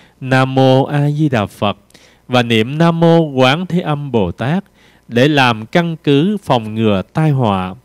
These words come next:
Phàm đao binh, nước lửa, ôn dịch, sâu rầy, hạn hán, lục lội, thổ phỉ, cường đạo và các tai họa ngoài ý muốn, bệnh tật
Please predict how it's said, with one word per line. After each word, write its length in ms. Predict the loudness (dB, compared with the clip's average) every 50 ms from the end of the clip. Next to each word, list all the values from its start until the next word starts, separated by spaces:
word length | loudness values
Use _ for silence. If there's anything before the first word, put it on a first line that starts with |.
| _ _ _ _ -20 -20 _ _ _ _ _ _
Phàm 440 | _ 0 2 4 4 2 0 0 0
đao 220 | 2 4 4 4 4
binh, 440 | 4 2 0 0 -4 -8 -6 -2
nước 260 | 0 0 0 0 0 0
lửa, 440 | 0 2 2 2 2 0 0 -2 -4 _ 0
ôn 240 | 2 2 2 2 0
dịch, 240 | -2 -2 -2 -2 -4
sâu 480 | -10 -18 -14 -6 0 2 2 2 2
rầy, 460 | 4 4 4 4 4 2 2 0 -2 -6 -12 -14 -10
hạn 300 | -8 -8 -8 -8 -10 -8
hán, 380 | -6 -4 -4 -4 -4 -6 -8 -10
lục 240 | -6 -4 -4 -4 -4 -4
lội, 400 | -2 0 2 2 2 0 -2 -4 -8 _ _ _ _ _ _ _ -4
thổ 260 | 0 2 2 2 2
phỉ, 480 | 0 0 2 2 4 4 2 0 -2 -4 _ _ 0
cường 240 | 0 0 0 0
đạo 400 | 0 2 2 2 2 0 -2 -4 -8 _ _ _ _ _ _ _ -8
và 340 | -2 0 2 2 2 0 0
các 320 | 0 -2 -2 -2 -2 -2
tai 180 | 0 0 2 2
họa 400 | 0 0 0 0 0 0 -2 -4
ngoài 340 | -4 -2 -2 0 0 -2
ý 240 | -4 -4 -4 -4 -2
muốn, 380 | 0 2 2 2 2 0 -4 -10 -14 -20 _ _ _ _ _
bệnh 400 | -8 -2 0 0 0 0 -2 -6
tật 220 | -4 -2 -2 -2